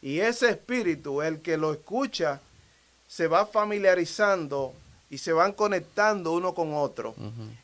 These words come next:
Speaker 1: Y puede terminar contaminado de tal manera que le, que le termina creyéndole a ese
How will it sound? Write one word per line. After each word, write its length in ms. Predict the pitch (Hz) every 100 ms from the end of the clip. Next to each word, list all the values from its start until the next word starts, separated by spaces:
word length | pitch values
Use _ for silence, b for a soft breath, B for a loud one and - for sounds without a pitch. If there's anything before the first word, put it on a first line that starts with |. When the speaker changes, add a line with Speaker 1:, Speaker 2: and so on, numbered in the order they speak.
| _
Speaker 1:
Y 140 | 165
puede 400 | 147 156 202 220
terminar 1040 | 214 202 190 170 170 156 170 190 151 123 120 - _ _ _ _
contaminado 840 | - 180 165 170 160 160 185 180 170
de 100 | 151
tal 180 | 165 190
manera 460 | 175 165 151 139
que 160 | - 139
le, 160 | 127
que 200 | 120 147 -
le 160 | 131
termina 500 | 127 131 120 143 151
creyéndole 680 | - 135 117 139 147 117 107
a 120 | 101
ese 300 | 107 - 107